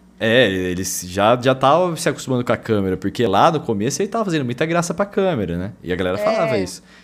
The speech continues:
Speaker 1: que o Caio
Speaker 2: Fala-,
Speaker 1: tava
Speaker 2: fala
Speaker 1: forçado.
Speaker 2: umas coisas engraçadas. É, agora a galera deu uma, uma galera que tava se destacando no início já não tá mais, né? Eu acho que eu no-, logo no, nos primeiros dias talvez eu não fosse passar tão notada assim,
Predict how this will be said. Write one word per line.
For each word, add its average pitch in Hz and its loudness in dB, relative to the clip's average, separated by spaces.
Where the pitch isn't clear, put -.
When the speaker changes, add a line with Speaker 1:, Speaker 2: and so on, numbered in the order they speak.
Speaker 1:
que 101 -8
o - -4
Caio 98 0
Speaker 2:
Fala-, 101 0
Speaker 1:
tava 98 0
Speaker 2:
fala 104 -2
Speaker 1:
forçado. 101 -2
Speaker 2:
umas 202 -8
coisas 196 -4
engraçadas. 196 2
É, 233 4
agora 208 2
a 240 2
galera 247 0
deu 262 2
uma, 247 -2
uma 226 -2
galera 220 4
que - -12
tava 240 -4
se 240 -16
destacando 233 -4
no 240 -4
início 240 -6
já 269 0
não 277 -2
tá 294 2
mais, 214 4
né? 196 -2
Eu 269 4
acho 339 0
que 392 -2
eu 359 0
no-, 349 0
logo 320 2
no, 381 -10
nos 294 -8
primeiros 277 0
dias 262 -2
talvez 285 0
eu 285 4
não 294 -4
fosse 302 0
passar 247 -4
tão 247 2
notada 202 0
assim, 262 -6